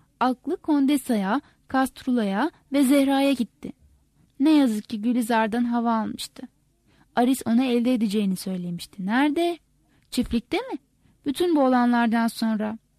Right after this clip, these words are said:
Bu konuyu da konuşmak gerekiyordu. Aris, "Ne zaman gidiyoruz?" diye sordu. "İşler bizi bekliyor." Annesi, "Yarından sonra." dedi. "Hazırlanması için Katerina'ya vakit vermemiz gerek."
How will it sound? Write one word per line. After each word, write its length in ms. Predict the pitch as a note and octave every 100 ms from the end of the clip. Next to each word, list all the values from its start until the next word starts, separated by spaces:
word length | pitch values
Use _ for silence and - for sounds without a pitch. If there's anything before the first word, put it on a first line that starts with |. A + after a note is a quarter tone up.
| _ _ -
Bu 120 | C#4+
konuyu 300 | D4+ B3+ B3+
da 80 | A3+
konuşmak 580 | - A#3 A3+ A3 A3 -
gerekiyordu. 760 | A3+ G#3 - A3 G#3 F#3+ G#3 - _ _ _
Aris, 380 | - G#3+ C#4 - - _ _ _ _ C#4+
"Ne 100 | E4
zaman 360 | E4+ A#3 F#3+
gidiyoruz?" 440 | F#3+ F#3 F3+ F3+ F3
diye 160 | F#3
sordu. 440 | F3+ F#3 F3+ E3+ F#3+ _ _ _ _
"İşler 360 | - - A3 C4
bizi 240 | B3 G#3+
bekliyor." 420 | G#3+ F#3+ - F3 - _ _ _ _ _ _ -
Annesi, 540 | D#4 D#4+ A3 - C#4+ - _
"Yarından 460 | B3+ C#4 B3 G#3 G3
sonra." 380 | - G3+ G3 F3+
dedi. 240 | F3+ - - _ _ _
"Hazırlanması 760 | - A#3+ A#3+ B3 B3+ B3+ C#4 F#4+
için 360 | F#4 - E4+ F#4
Katerina'ya 580 | C#4+ C4+ C#4 B3+ A#3+ C4+
vakit 340 | B3 B3+ -
vermemiz 440 | G#3 G3+ F#3+ F3+
gerek." 320 | - F3+ F#3